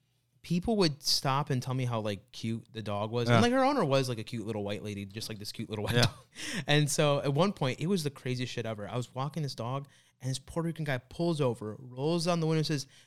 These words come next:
Speaker 1: "Hey, that's a very beautiful dog, very cute dog." Like, did you just cat call my dog right now, dude?
Speaker 2: Yeah.
Speaker 1: That, I'm like, "Fuck." This dog is, like, like, when I was looking at it, I'm like, "Low key, like, you're very visually appealing. Like, you are a
Speaker 2: Yeah.
Speaker 1: dog. Mo-, if you were a person, I'd fuck you."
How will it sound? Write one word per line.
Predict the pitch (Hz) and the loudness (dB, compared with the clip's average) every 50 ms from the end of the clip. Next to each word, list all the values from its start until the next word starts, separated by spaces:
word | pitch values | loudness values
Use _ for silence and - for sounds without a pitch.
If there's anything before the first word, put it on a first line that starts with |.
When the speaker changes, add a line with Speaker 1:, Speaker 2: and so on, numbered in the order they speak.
| _ _ | _ _
Speaker 1:
"Hey, | - 269 330 311 254 180 127 117 - _ _ _ _ _ _ _ _ _ _ _ - | 4 6 6 8 8 6 4 2 -2 _ _ _ _ _ _ _ _ _ _ _ 0
that's | 214 247 247 - | 2 4 6 8
a | 277 247 | 8 8
very | 220 254 311 311 302 277 240 | 10 10 10 12 12 10 8
beautiful | 190 175 160 196 262 339 320 277 - - 226 208 | 6 2 2 4 6 8 8 8 8 8 4 4
dog, | 190 254 285 269 208 170 170 190 | 8 10 12 12 12 10 8 6
very | 262 311 285 226 | 8 8 8 6
cute | - - - - 330 302 233 190 170 165 | 2 -2 4 6 6 6 6 0 -6 0
dog." | 180 247 294 247 185 175 | 4 6 6 6 6 6
Like, | 185 175 | 2 2
did | 190 196 - | 2 0 -2
you | 302 | -2
just | 339 254 - - | -2 -4 -4 -6
cat | - - 170 175 190 - _ | -6 -14 -12 -12 -14 -16 _
call | - - 208 214 | -14 -10 -6 -4
my | 208 196 165 131 - - | -2 -2 -2 -2 -4 -6
dog | 120 110 120 147 175 202 208 240 | -10 -8 -4 -2 -2 -2 -2 -2
right | 240 262 269 | -4 -4 -2
now, | 285 285 285 285 | -4 -4 -4 -2
dude? | 285 294 | 4 8
Speaker 2:
Yeah. | - 196 196 135 - - - - - _ _ - | 8 8 8 6 2 -4 -16 -20 -20 _ _ -2
Speaker 1:
That, | 240 254 294 - 233 | 0 2 2 2 2
I'm | 233 | 2
like, | 220 196 165 - | 0 0 -2 -2
"Fuck." | - - - - - - - - 226 262 233 160 - - - | -6 -14 -16 -16 -16 -18 -12 -6 -2 -2 0 -2 -2 -4 -4
This | 160 214 220 214 | -2 -2 -2 2
dog | 202 254 254 262 233 | 4 4 4 6 4
is, | 202 180 185 | 2 0 2
like, | 190 156 143 139 - _ _ _ _ _ _ _ _ _ _ _ - | 0 0 -2 -2 -6 _ _ _ _ _ _ _ _ _ _ _ 0
like, | 180 160 - - - - - 156 | 0 0 0 -2 -14 -18 -16 -2
when | - 240 | 4 6
I | 349 359 | 6 8
was | 220 196 | 8 6
looking | 208 254 254 | 6 6 8
at | 262 262 | 8 8
it, | 247 | 8
I'm | 220 208 | 8 8
like, | 185 165 151 - - - 143 | 6 6 4 0 -12 -16 -6
"Low | 160 208 262 349 320 | 0 2 4 4 2
key, | - - 240 262 302 330 311 | 2 2 2 4 6 4 4
like, | 254 196 165 147 - - - - _ _ _ _ _ _ _ _ _ _ _ _ _ | 6 4 4 4 2 -2 -16 -20 _ _ _ _ _ _ _ _ _ _ _ _ _
you're | 190 202 214 277 349 359 294 | -2 2 4 6 6 6 6
very | 214 175 180 214 240 247 247 220 | 6 8 8 10 10 10 10 8
visually | 185 165 147 143 170 185 190 170 180 190 175 175 160 | 6 4 6 8 10 8 10 8 4 4 6 6 6
appealing. | 147 - - 147 147 131 107 98 | 4 4 2 -2 0 0 0 -2
Like, | 107 120 117 127 | -2 -4 -2 0
you | 165 196 233 226 | 2 4 6 8
are | 202 175 | 8 8
a | 151 | 10
Speaker 2:
Yeah. | 127 131 | 10 10
Speaker 1:
dog. | 120 143 147 151 139 131 | 10 10 10 8 6 4
Mo-, | 139 - | 0 2
if | 156 170 160 | 2 2 2
you | 233 240 | 4 4
were | 233 208 | 6 4
a | 185 | 4
person, | - - 185 175 170 - 147 | 4 0 -2 -2 -2 -2 -2
I'd | 127 120 - | -2 -4 -4
fuck | - 127 110 - - - | -4 -6 -8 -8 -8 -16
you." | - | -10